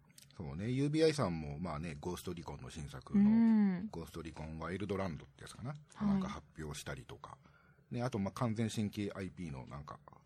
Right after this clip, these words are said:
Speaker 1: フォーオーナーとかいうのも発表してたり。うん。
Speaker 2: デウスエクスマンカインドディバイデッド。
Speaker 1: おう。あ、それはデウスエクスの新作だね。
Speaker 2: 新作？
Speaker 1: 新作です。
Speaker 2: 新作？
Speaker 1: 新作でした。
Speaker 2: イチローさん？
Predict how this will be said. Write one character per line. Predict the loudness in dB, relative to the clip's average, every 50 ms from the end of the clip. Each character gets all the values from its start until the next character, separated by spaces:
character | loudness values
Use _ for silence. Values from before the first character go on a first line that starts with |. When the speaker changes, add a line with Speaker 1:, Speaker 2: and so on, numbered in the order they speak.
| -20 -16
Speaker 1:
フ | -10 -6 -4
ォ | -2
ー | 0 0 0 -2 -2 -4
オ |
ー |
ナ | -6 -6
ー | -8 -10 -12
と | -12 -14
か | -14 -14
い | -14
う | -14
の | -14 -16
も | -18 -20 -20 _ _ -20 -20 -20 -20 -20 -20 -20 _ _ _ _ _ _ _ _ _ _
発 | -18 -18 -18 -16 -12 -10 -10
表 | -8 -8
し | -8
て | -10 -10
た | -10 -12
り。 | -14 -14 -16 -20 -20 -20 -20 -20 -20 -20 -20 -20 -20 -20 -18 -14 -10
う |
ん。 | -8 -6 -6 -2
Speaker 2:
デ | 0 2 2 2
ウ |
ス | 0 -4 -8 -10 -4 0
エ | 0 0
ク | 0 -2 -6
ス | -10 -6 0 4 6
マ | 6 8 8
ン | 6 6
カ | 4 4 4 6
イ | 8 8
ン | 8 8 6 4
ド | 2 0
デ | -2 -4 -8 -20 -20 -10 0 2 2
ィ | 4
バ | 6 6 6
イ | 4 4
デ | 2
ッ | -4 -10 -14
ド。 | -16 -16 -14 -16 -20 -20 -12 -10 -8
Speaker 1:
お | -8 -8 -8 -10
う。 | -14 -6 0
あ、 | 2 2 2 0 -2 -14 -20 _ -8 -4
そ | -2 0
れ | 2 2 2
は | 2 2 2
デ | 2 2
ウ | 2
ス | 2 0 -2
エ |
ク | -4 -4
ス | -6 -8
の | -8
新 | -6 -6 -6
作 | -6 -6 -6 -4
だ | -4
ね。 | -4 -6 -6 -8 -14 -20 -20 -20 _ -20 -20 -20 -20 -20 -20 -20 -20 -10 -2
Speaker 2:
新 | 2 6 8 8 8 6
作？ | 6 2 2 6
Speaker 1:
新 | 8 10 10 10 10
作 | 8 6 4 4
で | 4 2
す。 | 0 0 6
Speaker 2:
新 | 8 10 10 10 10
作？ | 10 12 12
Speaker 1:
新 | 12 12 12
作 | 12 12 12 12
で | 10 8
し | 6
た。 | 4 -2 -4 -4 0 2
Speaker 2:
イ | 4 6
チ | 8 8
ロ | 8 10
ー |
さ | 12 12 12 12
ん？ | 12